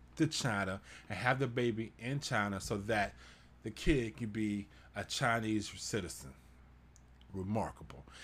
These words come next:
And the grandparents said they did this because they wanted to continue the family bloodline, yo. That's deep.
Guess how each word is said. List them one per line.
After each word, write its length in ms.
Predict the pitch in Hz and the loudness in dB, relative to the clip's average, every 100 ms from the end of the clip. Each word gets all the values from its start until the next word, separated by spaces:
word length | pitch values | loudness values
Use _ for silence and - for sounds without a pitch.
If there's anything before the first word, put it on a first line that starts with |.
| - | -10
And 100 | 127 | 0
the 60 | 143 | 2
grandparents 720 | 127 190 185 - 165 151 143 | 8 8 8 6 4 4 2
said 140 | - 143 | 0 2
they 140 | 131 | 0
did 420 | 110 147 175 139 | 4 6 6 6
this 280 | 123 110 - | -2 -4 -6
because 420 | - 123 - 127 110 | -10 -6 0 0 0
they 160 | 135 143 | 4 4
wanted 320 | 135 139 123 | 4 0 -2
to 60 | 110 | -4
continue 680 | 110 101 - 175 139 98 80 - - - - | -6 -4 2 4 4 2 -4 -14 -20 -20 -10
the 80 | 107 | -10
family 420 | - 147 131 107 | 0 2 2 0
bloodline, 760 | 92 95 117 90 78 80 73 | -2 4 4 4 -2 -8 -6
yo. 200 | 78 82 - - - - - - - - - | -6 -8 -8 -16 -20 -20 -20 -20 -20 -20 -6
That's 240 | 135 147 101 | 0 0 0
deep. 300 | 113 82 | -2 -2